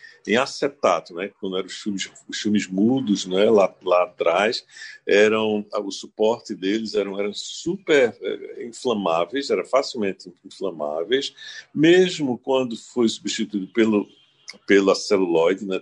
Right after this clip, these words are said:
também é um material de fácil combustão, e também a deterioração com o tempo, né? Então, todos esse, esses suportes, né,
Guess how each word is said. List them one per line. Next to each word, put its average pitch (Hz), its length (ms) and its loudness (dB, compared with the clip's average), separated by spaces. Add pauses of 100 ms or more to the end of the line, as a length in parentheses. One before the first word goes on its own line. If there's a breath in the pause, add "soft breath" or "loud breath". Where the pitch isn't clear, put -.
(140)
também 113 680 0 (880)
é 95 140 -2
um 95 80 -6
material 90 560 -2 (340 loud breath)
de 101 120 -6
fácil - 480 -2
combustão, 104 920 -4 (360 loud breath)
e 190 100 -2
também 185 480 2
a 214 100 -2
deterioração 214 920 0
com 175 200 -4
o 185 40 -8
tempo, 90 480 -4
né? 110 80 -2
Então, 175 240 -10
todos 262 260 -4
esse, 185 240 -4
esses - 300 -2
suportes, 123 720 -2
né, 101 220 -6